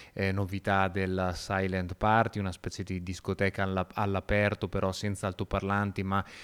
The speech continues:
dotando i partecipanti di cuffie, che, eh, ha richiamato sì la gente, ma solo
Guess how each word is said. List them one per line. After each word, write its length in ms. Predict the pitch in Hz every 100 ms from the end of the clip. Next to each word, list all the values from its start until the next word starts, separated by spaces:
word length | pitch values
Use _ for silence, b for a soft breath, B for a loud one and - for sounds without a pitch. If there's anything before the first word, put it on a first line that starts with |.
| B -
dotando 540 | 107 - 110 104 107
i 60 | 101
partecipanti 1000 | 107 101 101 - 101 110 107 104 101 101
di 360 | 104 104 101 101
cuffie, 720 | - 147 139 - 160 175 165
che, 260 | 117 104 71
eh, 120 | 98
ha 220 | 92 92
richiamato 560 | 101 101 113 110 101 95
sì 180 | -
la 120 | 113 127
gente, 340 | 90 87 90
ma 160 | 104 98
solo 500 | - 107 104 107